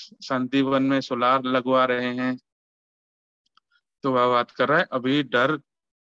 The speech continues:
निकल गया है ना, आगे क्या होगा, कैसे होगा,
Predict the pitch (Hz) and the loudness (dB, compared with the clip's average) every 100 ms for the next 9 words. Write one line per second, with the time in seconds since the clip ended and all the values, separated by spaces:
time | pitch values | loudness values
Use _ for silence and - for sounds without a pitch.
0 | _ 123 123 131 127 120 127 190 208 208 | _ -8 -4 -2 0 0 0 2 2 2
1 | 240 _ _ _ 127 127 135 135 156 170 | -2 _ _ _ -2 0 -2 0 0 2
2 | 175 170 165 156 160 156 - 165 160 170 | 2 2 0 0 2 2 0 -2 0 2
3 | 156 151 151 | 2 2 2